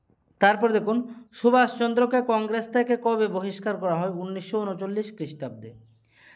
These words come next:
ত্রিপুরী কংগ্রেসে, কংগ্রেসের সভাপতি নির্বাচিত হলে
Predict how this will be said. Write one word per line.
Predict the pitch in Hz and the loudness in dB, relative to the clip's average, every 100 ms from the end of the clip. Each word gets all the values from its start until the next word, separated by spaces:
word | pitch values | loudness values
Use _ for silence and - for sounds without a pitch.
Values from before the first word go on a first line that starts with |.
| _ | _
ত্রিপুরী | 240 247 247 247 247 | 2 2 4 4 4
কংগ্রেসে, | 233 214 220 226 220 240 - - _ _ _ _ _ _ | 2 0 0 0 0 -2 -4 -18 _ _ _ _ _ _
কংগ্রেসের | 208 220 233 233 254 | -2 2 0 2 0
সভাপতি | 247 226 226 233 233 233 | 0 2 2 2 0 0
নির্বাচিত | 226 226 233 233 214 | 2 0 0 -2 -2
হলে | 190 180 | 0 -2